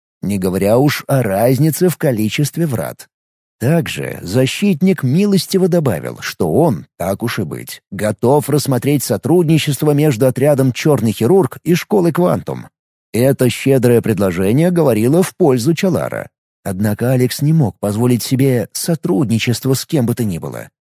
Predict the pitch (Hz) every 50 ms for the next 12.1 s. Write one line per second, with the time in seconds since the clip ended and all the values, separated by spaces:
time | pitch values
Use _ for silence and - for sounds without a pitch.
0 | _ _ _ _ - 107 117 117 110 - 101 117 143 156 147 120 107 113 110 110
1 | 98 117 117 110 120 - - - _ - 147 170 160 147 113 90 71 64 65 -
2 | - 107 117 123 120 98 - 76 67 - - _ _ _ _ _ _ _ _ _
3 | _ _ _ _ - - - 113 110 151 190 - - 185 170 80 - - - -
4 | 143 147 180 190 190 170 143 - 175 151 143 147 127 - - 113 - - 82 62
5 | 62 58 50 - _ _ _ _ _ _ _ - 113 139 175 190 - 220 202 240
6 | 233 185 247 269 254 202 151 110 80 64 - _ _ _ - - 156 185 214 226
7 | 220 - 240 226 233 233 240 240 - - 269 269 269 262 254 254 240 175 - -
8 | - _ _ - - 147 190 226 240 214 - 226 233 196 156 156 165 160 156 160
9 | 151 - - 147 127 123 117 117 - - 123 117 101 _ _ _ - 131 156 214
10 | 226 226 214 147 226 240 185 - 247 247 233 190 226 226 175 - 233 220 160 226
11 | 240 233 226 208 233 226 202 202 208 196 - - 202 147 196 185 156 110 - 90
12 | 76 -